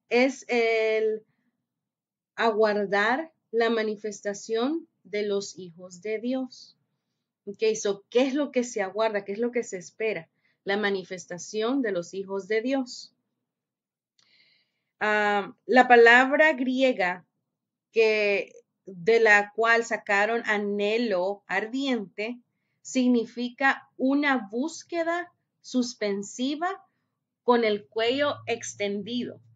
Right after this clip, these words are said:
Esa es la, eso es lo que significa la palabra griega de donde sacaron esas dos palabras. Ahora, quiero que recuerden, ah,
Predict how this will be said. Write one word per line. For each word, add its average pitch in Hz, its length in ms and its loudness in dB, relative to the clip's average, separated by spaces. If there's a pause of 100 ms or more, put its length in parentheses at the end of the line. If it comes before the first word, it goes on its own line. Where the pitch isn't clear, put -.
(260)
Esa 208 280 0
es 240 80 -6
la, 247 300 0
eso 208 240 -6
es 247 60 -2
lo 254 120 0
que 254 120 -2
significa 220 720 -12
la 196 180 -4
palabra 190 420 -4
griega 233 420 -4
de 202 120 -2
donde 190 240 -10
sacaron 190 440 -8
esas 196 300 -8
dos 160 200 -8
palabras. 208 520 -4 (440)
Ahora, 240 280 2
quiero 240 260 0
que 294 120 2
recuerden, 240 1000 -2 (600)
ah, 185 340 -4